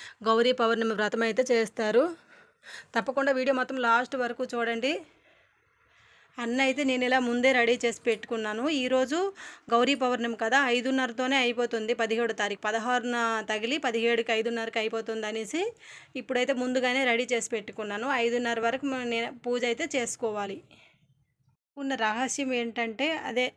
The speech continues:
ఆ, రాగి పిండి, రాగుల పిండి, సోడి పిండి వేసి అట్టు ఎందుకు చేస్తారంటే ఇది ఒకవేళ మనము ఈరోజు చేసి దేవుడి దగ్గర పెట్టి మనం తినకపోతే నెక్స్ట్ జన్మలో గాడిద కడుపులో పుడతామట. అది నిజమో అబద్ధమో తెలియదు కానీ,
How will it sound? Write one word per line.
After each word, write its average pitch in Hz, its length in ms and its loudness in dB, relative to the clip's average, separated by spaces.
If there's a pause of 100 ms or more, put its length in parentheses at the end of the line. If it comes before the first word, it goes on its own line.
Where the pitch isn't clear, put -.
(400)
ఆ, 220 240 0
రాగి 214 300 0
పిండి, 247 320 -4
రాగుల 220 340 0
పిండి, 240 260 -2
సోడి 233 280 -2
పిండి 247 360 -2
వేసి 247 480 -2
అట్టు 220 340 -4
ఎందుకు 240 420 0
చేస్తారంటే 220 560 -4
ఇది 247 160 -2
ఒకవేళ 226 540 -2
మనము 277 500 -2 (400)
ఈరోజు 240 400 2 (160)
చేసి 247 560 0 (320)
దేవుడి 226 320 2
దగ్గర 226 240 -2
పెట్టి 220 340 -4
మనం 233 260 -2
తినకపోతే 247 680 -2
నెక్స్ట్ 233 360 -2
జన్మలో 254 420 0
గాడిద 233 380 0 (100)
కడుపులో 247 300 -2
పుడతామట. 220 540 -4
అది 220 300 -6
నిజమో 226 420 2
అబద్ధమో 247 460 -2
తెలియదు 233 400 0
కానీ, 233 420 -2